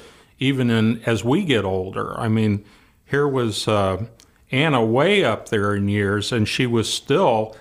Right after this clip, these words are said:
speaking, quote, "speaking about the child to all who were looking forward to the redemption of Jerusalem."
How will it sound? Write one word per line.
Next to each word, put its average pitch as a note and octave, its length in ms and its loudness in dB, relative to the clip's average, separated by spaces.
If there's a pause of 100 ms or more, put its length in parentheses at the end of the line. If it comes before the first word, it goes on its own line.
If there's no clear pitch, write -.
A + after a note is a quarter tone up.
(140)
speaking, D#3+ 800 -2
quote, B2+ 320 -2
"speaking F3 500 -2
about C3 360 0
the - 80 -4
child G#2+ 520 0
to A2+ 220 -2
all A#2+ 260 0
who B2 140 -4
were B2 160 0
looking B2 420 -2
forward A#2+ 520 -2
to - 100 -10
the A2+ 80 0
redemption B2 640 0
of B2 120 -2
Jerusalem." B2 720 -2